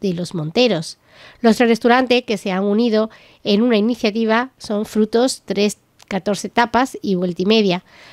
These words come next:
Han confeccionado un menú distinto que representa la filosofía gastronómica de las diferentes cocinas que se practican en cada establecimiento. De esta manera,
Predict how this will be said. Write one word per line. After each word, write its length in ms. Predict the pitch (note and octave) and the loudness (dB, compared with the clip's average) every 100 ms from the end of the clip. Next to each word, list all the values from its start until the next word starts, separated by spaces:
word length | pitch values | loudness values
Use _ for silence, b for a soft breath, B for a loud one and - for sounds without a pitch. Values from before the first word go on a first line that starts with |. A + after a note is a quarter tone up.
| B B | B B
Han 60 | C4+ | 2
confeccionado 680 | D#4 D#4 E4+ E4 D#4+ F4 F4+ | 2 4 4 6 4 4 4
un 180 | D4 D4+ | 2 4
menú 300 | C4 A#3+ C4+ | 4 6 4
distinto 800 | A#3 - - B3 B3 - A#3+ C#4+ | 2 -4 -2 0 0 2 0 2
que 180 | - C4 | 0 -2
representa 540 | D4+ C#4+ C#4+ C4 C#4 | -2 -2 -2 0 0
la 160 | B3+ A3 | 0 -4
filosofía 500 | F#3+ F3+ F3+ A#3+ C#4 | -6 -8 -6 -2 0
gastronómica 640 | D#4 - A#3+ B3 B3 C4+ | -2 -2 -2 -2 0 -2
de 80 | C4+ | -2
las 140 | G3 | -6
diferentes 420 | G3+ F#3+ F#3 G#3 | -8 -8 -8 -8
cocinas 420 | A#3+ C4+ C#4 C4 C#4 | -6 -4 -4 -4 -4
que 140 | C#4+ D4+ | -6 -6
se 180 | D4+ | -8
practican 480 | C#4+ B3 B3 A#3 C4 - | -6 -6 -6 -2 -2 -2
en 160 | A3 | -6
cada 220 | G#3 G#3 G3 | -4 -6 -6
establecimiento. 760 | - F3 - F#3 C4+ - D#3+ B B B - | -8 -10 -4 0 0 0 -8 B B B -2
De 80 | |
esta 180 | G#3+ A3 | 0 2
manera, 500 | F#3+ G3+ A#3 G#3 A3+ | 2 2 2 2 -2